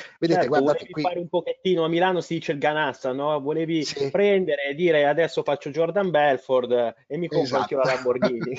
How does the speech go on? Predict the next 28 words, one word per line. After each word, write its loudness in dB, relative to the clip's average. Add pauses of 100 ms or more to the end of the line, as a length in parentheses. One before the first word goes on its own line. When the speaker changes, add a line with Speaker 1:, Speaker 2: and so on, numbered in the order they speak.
(280)
Speaker 1:
<laughs> -8
Cinquemila 0
dollari 2
alla 2
fine 0
era -2
un -6
costo 0
che -4
avevo -2
preventivato, -6
perché -12
ho -14
detto: -14
"Se -10
questa -10
deve -12
diventare -8
la -10
mia -10
attività, -6 (320)
come -8
è -6
giusto -8
che -6
sia, -2
devo -8
investire -6